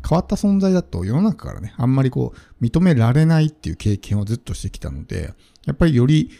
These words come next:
他人に認めてほしいみたいな気持ちは強いわけですよね。でもそれをやってしまうと、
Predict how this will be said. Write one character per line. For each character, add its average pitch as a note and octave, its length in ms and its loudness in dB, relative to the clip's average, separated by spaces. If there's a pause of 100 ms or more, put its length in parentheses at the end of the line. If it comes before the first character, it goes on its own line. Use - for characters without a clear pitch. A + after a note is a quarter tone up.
(160)
他 - 140 0
人 C#3 160 4
に C3+ 100 4
認 B2+ 200 0
め B2+ 80 4
て B2 80 0
ほ - 100 0
し - 160 -2
い A#2+ 60 2
み F#2 80 -4
た - 100 -8
い - 20 -8
な F#2+ 80 -10
気 - 140 -6
持 G2 80 -2
ち - 80 -14
は F2 80 -6
強 A#2+ 300 -2
い - 20 -2
わ - 140 -10
け - 80 -16
で - 80 -14
す - 40 -20
よ A#2 80 -10
ね。 D#3 120 -10 (400)
で G#3+ 60 2
も G3 100 2
そ F#3 100 -6
れ G3+ 60 4
を G#3+ 40 4
や G#3+ 60 4
っ G#3+ 40 -6
て G#3+ 120 -4
し - 140 0
ま G#3 140 6
う G#3 40 0
と、 D#3+ 400 -2